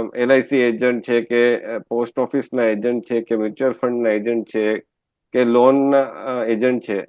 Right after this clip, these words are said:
એ તમને આફ્ટર સેલ સર્વિસ નથી આપતા.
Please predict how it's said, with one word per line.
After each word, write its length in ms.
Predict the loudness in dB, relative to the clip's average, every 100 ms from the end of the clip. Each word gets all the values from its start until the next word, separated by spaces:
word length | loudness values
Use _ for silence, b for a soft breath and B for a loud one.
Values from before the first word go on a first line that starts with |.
| -8
એ 160 | -6
તમને 880 | -6 -4 -2 2 4 6 6 4 -2 -8
આફ્ટર 420 | -4 -4 4 4
સેલ 260 | 6 4 2
સર્વિસ 460 | 2 0 2 0 -4 _ _ _ _ _ _ -6
નથી 360 | -2 2 6 6
આપતા. 440 | 4 0 -10 -10